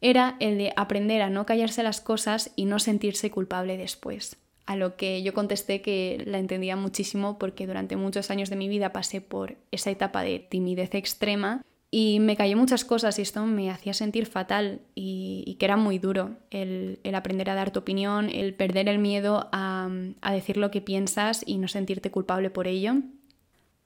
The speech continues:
Así que a raíz de esto, mucha gente me escribió pidiéndome si por favor podía hablar sobre esa etapa de timidez,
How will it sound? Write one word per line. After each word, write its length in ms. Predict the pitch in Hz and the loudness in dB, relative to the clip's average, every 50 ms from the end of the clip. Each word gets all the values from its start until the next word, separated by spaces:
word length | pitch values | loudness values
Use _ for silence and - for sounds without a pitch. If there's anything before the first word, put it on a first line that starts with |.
| - | 0
Así 220 | 226 220 - 233 220 | 0 2 2 0 -2
que 400 | 220 - 220 220 214 214 214 - | -2 -2 0 2 2 0 0 -2
a 80 | - 214 | 0 2
raíz 220 | 214 208 220 233 | 4 4 4 6
de 100 | 247 262 | 6 6
esto, 540 | 285 269 262 - - 254 254 262 269 262 - | 6 4 2 0 2 2 4 4 2 0 -2
mucha 340 | - 214 214 214 214 - 240 | 0 2 2 2 4 2 2
gente 320 | 233 - 240 240 240 240 226 | 4 4 4 4 4 4 2
me 80 | 214 208 | 2 0
escribió 640 | 202 - - - 196 196 196 202 214 220 226 226 | -2 -4 -4 -2 -2 -2 0 2 2 2 2 0
pidiéndome 540 | - 196 190 190 190 190 196 202 214 226 226 | -2 -2 -2 0 0 0 0 0 -2 -2 -2
si 200 | 226 226 - 208 | -4 -4 -6 -6
por 180 | - - 190 190 | -4 -4 -4 -4
favor 380 | - - 196 196 190 196 226 | -2 -2 2 2 2 2 2
podía 260 | 220 220 202 196 196 196 | 0 -4 -4 -4 -4 -4
hablar 300 | 196 196 196 196 202 - | -2 -2 -2 -2 -2 -4
sobre 540 | - - 202 196 196 196 202 208 208 208 - | -4 -4 -4 -2 -2 -2 -2 -2 -4 -4 -6
esa 240 | 208 190 - 208 196 | -6 -4 -4 -4 -4
etapa 320 | 190 - 202 196 - 190 | -2 -4 -4 -4 -4 -4
de 120 | 190 196 | -6 -6
timidez, 640 | 190 - 196 190 190 196 208 220 226 226 226 226 226 | -6 -4 -2 -2 0 2 2 4 4 4 2 0 -2